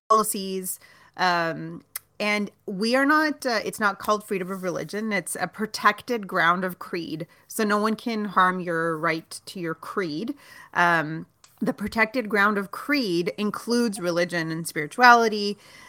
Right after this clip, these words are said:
Uh, the test of religion is that it's a sincerely held belief.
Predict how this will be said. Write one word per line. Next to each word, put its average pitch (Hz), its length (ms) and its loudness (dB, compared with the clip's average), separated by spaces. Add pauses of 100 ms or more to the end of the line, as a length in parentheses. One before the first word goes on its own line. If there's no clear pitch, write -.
(160)
Uh, 180 420 4
the 196 120 0
test 220 420 0
of 208 120 0
religion 196 540 0
is 175 160 -4
that 160 160 -2
it's - 160 -10
a 156 60 -10
sincerely 185 680 -4
held 180 300 -4
belief. 175 420 -6